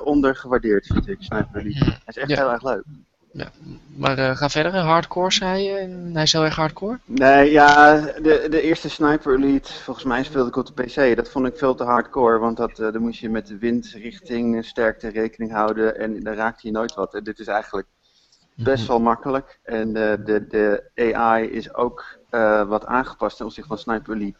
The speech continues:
Speaker 1: twee.
Speaker 2: Mhm.
Speaker 1: En, ehm, hij lijkt eigenlijk stiekem een beetje op, eh, de, de nieuwste Metal Gear Solid. Ehm, die, eh,
Speaker 2: Ja.
Speaker 1: die, die,
Speaker 2: Ah,
Speaker 1: dat
Speaker 2: de
Speaker 1: spel wat met maar één level, eh,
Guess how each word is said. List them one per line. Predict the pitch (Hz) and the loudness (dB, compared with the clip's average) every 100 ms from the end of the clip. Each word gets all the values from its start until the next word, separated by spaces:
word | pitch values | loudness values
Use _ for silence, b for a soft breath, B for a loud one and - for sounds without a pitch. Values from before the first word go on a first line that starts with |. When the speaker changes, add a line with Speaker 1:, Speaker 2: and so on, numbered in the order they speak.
| _ | _
Speaker 1:
twee. | - 107 107 104 143 - B B B B | -14 -2 0 0 -4 -12 B B B B
Speaker 2:
Mhm. | 110 120 147 - | -4 -2 -4 0
Speaker 1:
En, | 127 120 117 117 117 120 | 2 6 6 6 2 2
ehm, | 117 117 117 117 117 - - _ _ - - | 4 4 2 2 -2 -4 -18 _ _ -20 -6
hij | 120 | 0
lijkt | 131 156 | 2 2
eigenlijk | 151 175 - 165 - | 2 0 0 -4 -4
stiekem | - - 151 | -10 -4 0
een | 143 | 2
beetje | 135 139 139 131 | 4 4 2 -2
op, | 127 123 131 | -4 -4 0
eh, | 123 117 - | 0 0 -8
de, | - 117 117 | -6 -4 -4
de | - | -2
nieuwste | 120 139 139 127 | 0 0 0 -2
Metal | 127 127 | -2 -2
Gear | 117 110 | -4 -4
Solid. | 147 143 110 - _ _ | -2 -4 -6 -12 _ _
Ehm, | - 110 104 104 104 107 _ _ _ _ - - - - | -8 -2 2 2 0 -6 _ _ _ _ -20 -20 -20 -20
die, | 214 104 107 - | -12 -6 -4 -2
eh, | 101 104 | -4 -4
Speaker 2:
Ja. | - | -4
Speaker 1:
die, | 110 113 - | -4 -8 -6
die, | 117 | -2
Speaker 2:
Ah, | 151 | 2
Speaker 1:
dat | 180 175 | 4 4
Speaker 2:
de | 160 | 2
Speaker 1:
spel | 139 127 113 | 4 6 6
wat | 113 | 2
met | 117 | 0
maar | 110 | 0
één | 123 123 | 2 6
level, | 127 135 110 101 101 - | 6 6 4 0 -2 -10
eh, | 95 | -12